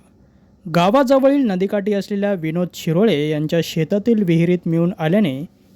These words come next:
एकच खळबळही उडाली आहे. दरम्यान, गावकऱ्यांनी संतप्त होत मालेगाव नामपूर रस्ता रोखून धरत संताप व्यक्त केला.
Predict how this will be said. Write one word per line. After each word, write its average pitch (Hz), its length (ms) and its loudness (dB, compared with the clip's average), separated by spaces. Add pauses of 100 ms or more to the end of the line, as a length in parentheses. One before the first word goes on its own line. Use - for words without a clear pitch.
एकच 220 440 2
खळबळही 170 520 2
उडाली 156 260 -2
आहे. 131 320 -6 (580)
दरम्यान, 160 560 2 (800)
गावकऱ्यांनी 269 560 2
संतप्त 196 520 -4
होत 180 360 -2 (100)
मालेगाव 175 480 0
नामपूर 226 360 0
रस्ता 214 300 -2
रोखून 175 360 -4
धरत 170 300 -4 (420)
संताप 185 520 2 (100)
व्यक्त 160 300 -6
केला. 135 160 -12